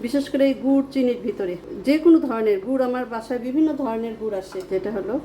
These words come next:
প্রথমে পানিটা আমরা উষ্ণ গরম পানি দিয়ে চিতই পিঠার জন্য চালের গুঁড়িটা এভাবে গোলায় নেব। তালের পাল্পটা দিয়ে দিচ্ছি,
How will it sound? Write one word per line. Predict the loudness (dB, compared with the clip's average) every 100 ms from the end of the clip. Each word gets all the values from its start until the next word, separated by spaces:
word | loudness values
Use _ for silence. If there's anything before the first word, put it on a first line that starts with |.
| -4
প্রথমে | -4 -2 -2 -2
পানিটা | 0 0 0 -4
আমরা | -6 -4 -4 -4 -4
উষ্ণ | -8 0 0
গরম | 2 2 2 2
পানি | 0 -2 -2
দিয়ে | -4 -4
চিতই | -6 -10 -12 -12
পিঠার | -12 -12 -8
জন্য | -6 -2 -2 -2
চালের | -4 -2 -2
গুঁড়িটা | -2 -4 -2 -2
এভাবে | -2 -4 -6 -2 -2 -2
গোলায় | 0 0 2 2
নেব। | 2 0 -8 -14 -18 -18 -18 -20 -20 -20 -18 -18 -18 -18 -18 -18 -20 -20 -10
তালের | -6 -2 -2 0
পাল্পটা | -4 -2 -4
দিয়ে | -4 -8
দিচ্ছি, | -8 -14 -6 -4